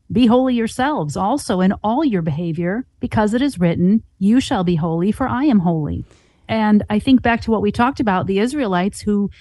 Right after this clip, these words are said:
so easily became idolatrous by adopting the ways of the Canaanites. We can also get seduced by what the world finds attractive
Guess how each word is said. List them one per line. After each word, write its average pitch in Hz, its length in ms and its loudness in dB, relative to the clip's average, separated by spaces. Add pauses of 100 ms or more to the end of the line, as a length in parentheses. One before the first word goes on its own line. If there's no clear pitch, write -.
so 226 320 2
easily 240 480 4
became 190 480 -2
idolatrous 185 840 -2
by 180 140 -4
adopting 190 840 -4
the 180 80 0
ways 190 480 0
of 185 180 -2
the 180 80 -2
Canaanites. 226 680 0 (280)
We 403 100 2
can 349 120 2
also 392 300 0
get 185 180 0
seduced 180 640 -4
by 190 160 -4
what 202 160 -2
the 190 100 -4
world 196 460 -4
finds 202 320 -2
attractive 208 680 -4